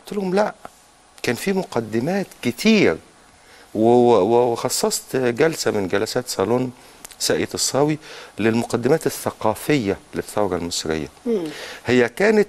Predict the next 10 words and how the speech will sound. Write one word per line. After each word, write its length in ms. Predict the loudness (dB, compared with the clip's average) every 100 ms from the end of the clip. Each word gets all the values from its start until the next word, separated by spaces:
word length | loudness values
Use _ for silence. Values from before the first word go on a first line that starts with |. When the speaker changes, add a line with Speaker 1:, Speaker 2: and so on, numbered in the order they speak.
| 0
Speaker 1:
مفاجأة 580 | -4 0 0 0 -2 -4 -12 _ _ _ _ -2
لمن 440 | 2 4 2 2
لا 200 | 2 2
يتابع 680 | 2 0 0 2 4 2 -4 -8 _ -8
الحال. 380 | -2 -2 -2 -4
Speaker 2:
مم. 60 | -10 _ _ _ _ _ _ -20 -20 -8 -4
لكن 200 | 0 0
حضرتك 440 | 0 2 2 2
كنت 280 | 2 2 2
تشعر 560 | 2 4 4 2 0